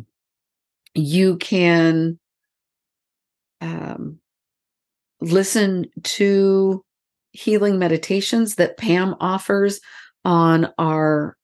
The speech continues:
um, our YouTube channel, The Conscious Spirit Podcast. Uh, those can be a really great way to spark, um,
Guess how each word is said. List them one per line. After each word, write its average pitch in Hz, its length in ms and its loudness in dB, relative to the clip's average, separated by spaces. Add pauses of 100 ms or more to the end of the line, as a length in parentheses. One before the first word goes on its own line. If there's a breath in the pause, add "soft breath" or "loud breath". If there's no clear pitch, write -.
(300)
um, - 440 -14 (1200)
our 160 120 0
YouTube 202 480 0
channel, 185 460 0 (240 loud breath)
The 170 100 0
Conscious 160 400 -2
Spirit 139 400 -2
Podcast. 240 920 -4 (600 soft breath)
Uh, 175 220 -8
those 185 320 0
can 214 160 0
be 180 120 4
a 170 60 4
really 175 340 2 (100)
great 175 360 -2
way 165 220 2
to 165 240 0
spark, - 1080 -6 (720)
um, 160 580 -8